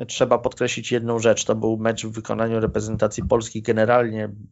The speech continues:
beznadziejny, nawet powiedziałbym tragiczny. E, Czesi wygrali zasłużenie i to, i to w pełni. I to jeszcze miałem wrażenie, że oni z takim dużym zapasem nas pokonali, to znaczy,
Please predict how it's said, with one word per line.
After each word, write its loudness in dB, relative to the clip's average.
beznadziejny, -2
nawet -8
powiedziałbym -4
tragiczny. -6
E, -8
Czesi 0
wygrali 2
zasłużenie 0
i -14
to, 0
i -10
to 2
w -16
pełni. 2
I -12
to -4
jeszcze -2
miałem -2
wrażenie, 0
że -2
oni -4
z -8
takim -6
dużym 0
zapasem 0
nas -4
pokonali, -4
to -4
znaczy, -2